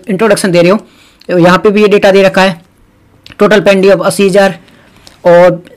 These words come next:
civil case बासठ हजार से ज़्यादा है, सिक्सटी टू थाउजेंड, सेवेंटी थाउजेंड, सेवनटीन थाउजेंड है, वो criminal case है। ये मामला दिया गया है। Number of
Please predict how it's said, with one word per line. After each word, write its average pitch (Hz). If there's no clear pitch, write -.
civil 214
case 208
बासठ 180
हजार 190
से 196
ज़्यादा 185
है, 170
सिक्सटी 190
टू 190
थाउजेंड, 190
सेवेंटी 190
थाउजेंड, 185
सेवनटीन 202
थाउजेंड 185
है, 180
वो 175
criminal 202
case 190
है। 196
ये 175
मामला 165
दिया 151
गया 139
है। -
Number 196
of 208